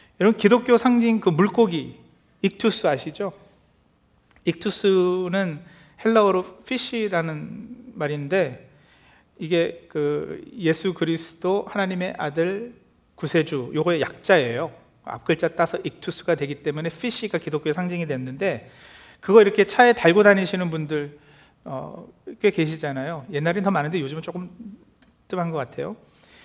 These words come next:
근데 여러분, 그걸 차에 달고 다니실 때 이-, 그걸, 그 물고기 머리가 왼쪽을 향해 있게끔 달아야 되는 건 아세요? 그거 오른쪽으로 다르면은요, 완전히 메시지가 반대되는 거예요. 그게 무슨 메시지냐면,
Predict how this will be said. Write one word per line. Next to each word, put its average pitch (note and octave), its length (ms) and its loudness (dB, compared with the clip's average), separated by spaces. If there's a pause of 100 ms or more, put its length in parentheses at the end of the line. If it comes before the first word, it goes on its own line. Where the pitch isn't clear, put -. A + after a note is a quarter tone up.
(180)
근데 A#3 160 8
여러분, A3 220 8
그걸 - 320 4
차에 C#4 220 8
달고 G#3 240 6
다니실 F#3+ 420 2
때 D#3 400 2 (540)
이-, - 100 -16 (100)
그걸, - 480 8 (240)
그 F#3 100 4
물고기 A3 500 4
머리가 F#3 340 6
왼쪽을 A3 800 2
향해 A3+ 560 0
있게끔 G#3 460 -2
달아야 E3+ 340 4
되는 E3 220 -4
건 E3+ 120 -2
아세요? D3+ 380 -4 (2500)
그거 A#3 200 6
오른쪽으로 B3 560 8
다르면은요, F#3+ 720 4
완전히 G#3 320 6
메시지가 G3 640 2
반대되는 E3 540 4
거예요. C3 220 -6
그게 A3+ 120 2
무슨 F#3+ 340 -2
메시지냐면, E3 800 2